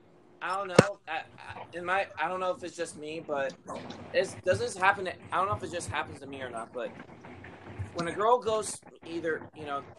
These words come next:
works for the government or whatever, when they come back home, do, do they change, like, their personality-wise,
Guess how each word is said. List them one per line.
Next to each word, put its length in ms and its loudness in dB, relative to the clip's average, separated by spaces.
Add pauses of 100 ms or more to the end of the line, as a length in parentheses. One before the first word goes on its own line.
(180)
works 200 0
for 120 2
the 60 -4
government 460 -4 (320)
or 300 -2
whatever, 580 0 (600)
when 160 -6
they 260 0 (160)
come 260 2
back 420 6 (180)
home, 340 -2
do, 120 -10 (260)
do 100 -8
they 140 -4
change, 800 -8
like, 180 0
their 80 -4
personality-wise, 1040 4